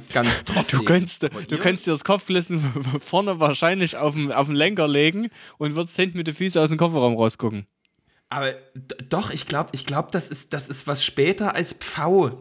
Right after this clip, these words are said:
Speaker 1: dann noch, ähm, glaub ich, ähm, noch mal als Lizenzbau gemacht worden.
Speaker 2: Mhm.
Speaker 1: Das ist ja großartig.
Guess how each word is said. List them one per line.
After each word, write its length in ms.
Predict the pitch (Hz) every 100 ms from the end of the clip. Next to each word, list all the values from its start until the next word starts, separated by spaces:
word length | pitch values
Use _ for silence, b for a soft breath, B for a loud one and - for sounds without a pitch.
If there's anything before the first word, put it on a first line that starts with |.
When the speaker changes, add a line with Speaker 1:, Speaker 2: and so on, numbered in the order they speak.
| -
Speaker 1:
dann 280 | 139 139
noch, 260 | 139 135 -
ähm, 240 | 131 131 131
glaub 280 | 139 135
ich, 200 | 135 135 -
ähm, 140 | 131
noch 160 | 135 135
mal 120 | 143
als 180 | 131 135
Lizenzbau 640 | 127 - 147 175 - 117
gemacht 380 | 110 110 101 -
worden. 140 | 110 110
Speaker 2:
Mhm. 80 | 127 -
Speaker 1:
Das 140 | 82
ist 40 | -
ja 80 | -
großartig. 840 | - 85 104 180 - 95 95 90 82